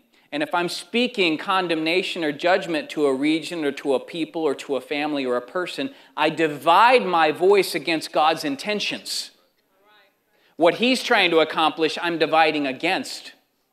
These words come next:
That's a scary thought. I want to align my will with his will, and I need his divine nature in my mind to be clear. How does God respond then to sin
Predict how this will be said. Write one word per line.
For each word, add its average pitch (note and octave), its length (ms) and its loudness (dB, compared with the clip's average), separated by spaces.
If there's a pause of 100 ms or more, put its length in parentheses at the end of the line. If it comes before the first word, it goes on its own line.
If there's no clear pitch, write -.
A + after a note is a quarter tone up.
(920)
That's D3 220 0
a C#3+ 60 -6
scary A2+ 380 -6
thought. F3+ 440 -6 (1120)
I C#3+ 80 2
want E3+ 240 4
to D#3 140 2
align D#3 340 2
my E3+ 280 2
will C3+ 340 4
with C3 160 2
his F#3+ 240 2
will, A#2+ 380 -4 (260)
and C3+ 100 -6
I D3 80 0
need E3 220 2
his E3 220 -2
divine D3 420 0
nature D3+ 400 0
in C3 180 -2
my C#3+ 200 -2
mind D3 440 -2
to - 60 -16
be B2+ 140 -10
clear. - 400 -2 (1120)
How D#3+ 240 4
does F3+ 220 -2
God C3+ 360 2
respond B2+ 840 -4 (100)
then A#2 420 -6
to - 120 -14
sin B2 560 -6